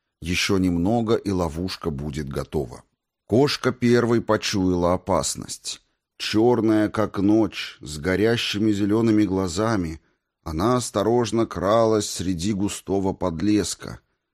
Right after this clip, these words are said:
когда вдруг ощутила впереди какое-то странное препятствие. Кошка остановилась.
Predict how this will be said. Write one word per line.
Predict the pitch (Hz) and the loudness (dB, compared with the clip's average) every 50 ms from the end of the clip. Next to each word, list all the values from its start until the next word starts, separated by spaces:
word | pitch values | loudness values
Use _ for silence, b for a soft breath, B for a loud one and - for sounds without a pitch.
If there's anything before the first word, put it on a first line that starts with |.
| _ - | _ -12
когда | - 71 67 65 65 76 71 | -8 -8 -6 -4 -4 -6 -4
вдруг | 69 73 95 107 104 - | -2 0 0 0 0 0
ощутила | 98 90 - - 90 82 - - 98 87 85 82 | -2 -2 -2 -4 -6 -6 -4 -2 0 0 0 -2
впереди | - - - - 76 80 78 65 73 101 117 | -4 -6 -8 -8 -6 -6 -6 -4 -4 -4 -4
какое-то | - 107 92 - - 101 107 107 107 - 104 | -2 -2 -4 -2 0 0 2 2 0 -2 -6
странное | - - - 92 82 82 78 80 80 78 78 78 - | -10 -8 -8 -6 -6 -4 -4 -4 -4 -4 -4 -6 -6
препятствие. | - - 87 - - 85 69 58 - - - - - 53 - - - _ _ _ _ _ _ _ _ _ _ _ _ | -8 -10 -10 -8 -6 -6 -6 -6 -6 -10 -12 -12 -14 -16 -16 -18 -20 _ _ _ _ _ _ _ _ _ _ _ _
Кошка | - 76 76 73 - - - 71 | -8 -6 -6 -6 -6 -8 -8 -8
остановилась. | 71 - - - 82 87 87 90 90 90 78 50 50 - - - - - | -8 -8 -8 -6 -6 -6 -4 -4 -4 -6 -8 -8 -10 -12 -14 -14 -14 -16